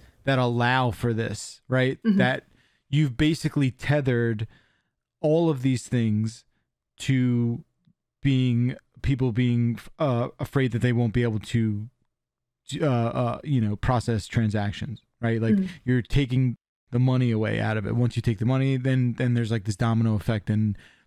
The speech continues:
Speaker 1: guess what? Like, you get something as absurd, like, the idea of OnlyFans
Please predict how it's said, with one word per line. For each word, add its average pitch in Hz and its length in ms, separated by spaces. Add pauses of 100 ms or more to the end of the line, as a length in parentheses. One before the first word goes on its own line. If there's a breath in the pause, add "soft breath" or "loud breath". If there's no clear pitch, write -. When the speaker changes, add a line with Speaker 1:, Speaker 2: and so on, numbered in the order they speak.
(300 soft breath)
Speaker 1:
guess 120 240
what? 147 380
Like, 120 380 (320)
you 123 200
get 120 240
something 120 360
as 123 180
absurd, 175 480
like, 175 200 (160 loud breath)
the 208 160
idea 220 340
of 175 80
OnlyFans 170 760